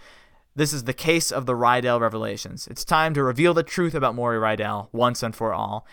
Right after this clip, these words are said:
And this is ultimate confirmation that, yes, that is who she was talking about at the end of Further From the Truth. And it's, it sets the stage for this episode is going to reveal stuff, or at least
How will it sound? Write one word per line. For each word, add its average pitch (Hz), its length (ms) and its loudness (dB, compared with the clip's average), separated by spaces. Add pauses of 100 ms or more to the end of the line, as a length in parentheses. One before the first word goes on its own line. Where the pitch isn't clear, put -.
And 131 200 2
this 185 220 4
is 143 240 2
ultimate 165 380 0
confirmation 113 500 0
that, 107 180 -8
yes, 120 300 -2
that 127 180 2
is 135 120 -4
who 143 180 2
she 135 140 -4
was 127 100 -4
talking 113 260 2
about 107 140 -4
at 101 80 -12
the 117 100 -6
end 117 120 -2
of 113 100 -8
Further 113 200 -2
From 110 100 -10
the 110 80 -10
Truth. 107 360 -10 (640)
And 127 240 0
it's, - 340 -8
it 139 140 -4
sets 156 300 0
the 143 80 -4
stage 123 400 -4
for 113 380 -2 (320)
this 139 200 2
episode 120 420 0
is 104 180 -12
going 120 360 0
to 110 80 -6
reveal 107 320 -6
stuff, - 400 -10
or 123 140 4
at 113 80 0
least 131 260 -4